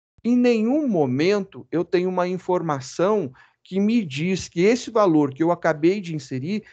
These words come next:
que é um valor inválido. Vocês percebem isso? Não existe essa informação. Seria legal eu poder saber, eu como usuário, o que que é esperado aqui. E aí você pode ter, ter noção que se você for executar,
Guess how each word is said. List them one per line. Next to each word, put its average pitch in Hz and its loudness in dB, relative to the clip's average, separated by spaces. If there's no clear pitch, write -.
que - 0
é 190 4
um 202 0
valor 196 0
inválido. 156 -6
Vocês 196 -14
percebem 175 0
isso? - -14
Não 220 0
existe 233 -6
essa - -6
informação. 165 -8
Seria 208 4
legal 220 2
eu 196 2
poder 160 -2
saber, 180 0
eu 170 0
como 143 -12
usuário, 170 -2
o - -20
que 285 -12
que 311 -4
é 294 0
esperado 220 0
aqui. 151 -6
E 214 0
aí 226 2
você 165 -6
pode 170 -2
ter, 147 -8
ter 139 -10
noção 143 -6
que 151 -14
se - -18
você 190 -6
for 262 -6
executar, 233 -2